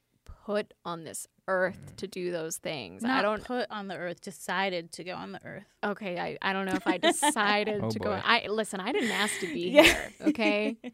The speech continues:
Speaker 1: I did not
Speaker 3: Maybe
Speaker 1: ask
Speaker 3: you,
Speaker 1: to be
Speaker 3: your
Speaker 1: put
Speaker 3: soul
Speaker 1: here.
Speaker 3: did, but you don't realize.
Speaker 2: Maybe you weren't ready for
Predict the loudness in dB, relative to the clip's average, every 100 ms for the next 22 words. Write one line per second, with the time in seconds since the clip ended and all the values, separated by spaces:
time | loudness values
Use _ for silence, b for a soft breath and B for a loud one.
0 | B B B B -4 -2 4 6 8 6
1 | 4 2 0 0 0 0 0 0 0 2
2 | 0 -2 -2 -2 0 -2 -4 -4 -6 -6
3 | -6 -6 -8 -14 _ -8 -6 -6 -8 -12
4 | -10 -2 2 4 4 4 6 4 4 2
5 | 0 0 0 0 -2